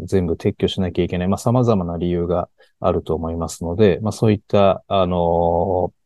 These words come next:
ー、えー、ワンストップでですね、皆様にサービスご提供できるように、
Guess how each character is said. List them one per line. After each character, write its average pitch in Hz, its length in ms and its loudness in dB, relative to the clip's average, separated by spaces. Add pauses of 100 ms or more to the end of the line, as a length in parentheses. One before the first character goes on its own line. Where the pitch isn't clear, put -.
(760)
ー、 - 40 -4
え - 20 -2
ー、 - 20 0
ワ 110 140 2
ン 113 60 2
ス - 80 -6
ト 131 120 2
ッ - 20 4
プ - 160 -6
で - 100 -8
で 101 100 -10
す - 140 -4
ね、 113 100 2
皆 98 220 -2
様 85 260 -6
に 85 140 -8
サ 98 180 -4
ー 82 40 -2
ビ 85 80 -6
ス 90 100 -8
ご 87 100 -2
提 90 180 0
供 87 140 -2
で 90 140 -4
き 117 140 0
る 98 80 6
よ 113 140 6
う 104 40 4
に、 - 240 -2